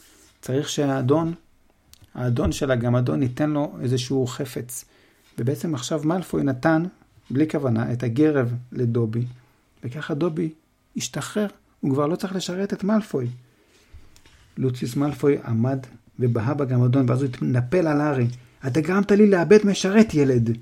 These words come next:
אבל דובי צעק, "אתה לא תפגע בהארי פוטר." נשמע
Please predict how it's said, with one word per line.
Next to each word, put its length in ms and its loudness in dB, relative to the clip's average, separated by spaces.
אבל 160 -2
דובי 260 2
צעק, 300 -4
"אתה 160 -2
לא 80 8
תפגע 480 4
בהארי 300 2
פוטר." 460 0
נשמע 280 -6